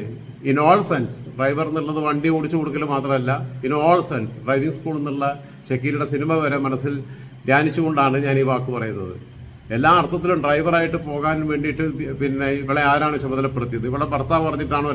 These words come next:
രാത്രി ഒരു മണിക്ക് മോളെ വീട്ടിൽ ഒറ്റയ്ക്കാക്കിയിട്ട് പോയത്? എന്തായിരുന്നാലും അവളുടെ കുടുംബജീവിതം തകർന്ന അവസ്ഥയിലാണ്.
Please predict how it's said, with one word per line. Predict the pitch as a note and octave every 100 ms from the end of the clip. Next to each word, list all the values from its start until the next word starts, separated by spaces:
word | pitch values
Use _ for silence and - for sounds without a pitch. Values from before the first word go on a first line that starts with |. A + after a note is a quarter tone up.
| C3+
രാത്രി | C3+ C#3 C3+
ഒരു | C#3
മണിക്ക് | C3+ B2+ C3
മോളെ | B2+ C3+ C3+
വീട്ടിൽ | C3 C3+
ഒറ്റയ്ക്കാക്കിയിട്ട് | B2+ B2 B2+ B2 A#2 A2+
പോയത്? | A2+ G2 E2 - - - - - - - - -
എന്തായിരുന്നാലും | A#2 D#3+ F3 F3
അവളുടെ | E3 F3+ F3
കുടുംബജീവിതം | E3+ E3+ E3+ F3 E3+
തകർന്ന | E3 D#3 D#3+
അവസ്ഥയിലാണ്. | C3+ D#3+ C#3+ B2